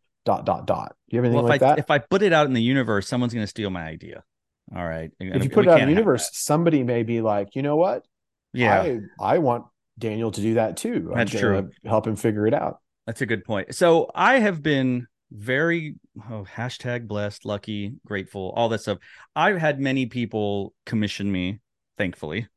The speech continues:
Speaker 2: they like my music enough to pay me to write it. And a lot of them just, they write whatever you want. And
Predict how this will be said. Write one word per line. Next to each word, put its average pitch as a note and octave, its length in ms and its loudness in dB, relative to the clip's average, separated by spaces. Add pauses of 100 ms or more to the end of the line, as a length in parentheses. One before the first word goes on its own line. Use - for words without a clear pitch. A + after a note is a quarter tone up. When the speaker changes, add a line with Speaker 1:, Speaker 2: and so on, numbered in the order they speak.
Speaker 2:
they F2+ 100 -6
like F2 160 -6
my G2+ 100 -8
music F2 260 -8
enough F2 160 -10
to - 80 -20
pay F2+ 120 -10
me E2+ 120 -8
to F2+ 60 -10
write E2 200 -8
it. - 100 -14 (480)
And E3+ 160 0
a D#3+ 60 4
lot D#3 220 2
of G3+ 60 -2
them D3+ 120 -6
just, C#3+ 180 -10
they C#3 140 -2
write C3 240 0
whatever B2+ 260 -4
you A#2+ 140 -4
want. A2+ 360 -6 (600)
And A#2+ 560 0